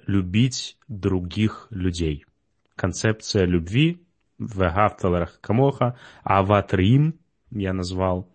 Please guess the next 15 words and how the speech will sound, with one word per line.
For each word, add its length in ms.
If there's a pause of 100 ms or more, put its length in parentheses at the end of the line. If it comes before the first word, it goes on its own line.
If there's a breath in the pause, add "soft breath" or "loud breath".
(560 soft breath)
эм, 800 (140)
эту 340
категорию, 920 (240)
наверное, 600 (440)
целых, 840
э, 340 (680 loud breath)
э, 600
целого 380
большого 420
количества 500
заповедей 680
и 360
различных 640
принципов. 500 (880 loud breath)
И 220